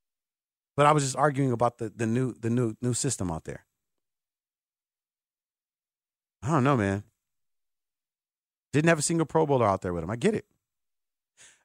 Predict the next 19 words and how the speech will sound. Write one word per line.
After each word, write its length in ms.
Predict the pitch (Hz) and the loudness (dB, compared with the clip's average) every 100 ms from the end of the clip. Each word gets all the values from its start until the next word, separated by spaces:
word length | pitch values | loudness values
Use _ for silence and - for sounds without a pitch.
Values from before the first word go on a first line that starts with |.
| _ _ _ | _ _ _
He 100 | 156 | -4
says, 220 | 175 139 | 0 0
"I 60 | 120 | 0
get 180 | 165 | 0
your 100 | 165 | -2
point." 260 | 156 175 120 _ | 0 -2 -2 _
I, 120 | 127 135 | -8 -2
I 100 | 165 | 0
appreciate 340 | 156 247 240 175 | 2 0 0 0
you 80 | |
getting 180 | 151 151 | 0 2
my 120 | 165 | 2
point 240 | 202 170 165 | 2 -2 -2
'cause 120 | 170 | 0
I 60 | 220 | 0
get 160 | 233 | 0
yours 320 | 160 185 185 | -4 -4 -4
as 80 | 156 | -4
well. 320 | 123 135 95 | -2 -2 -2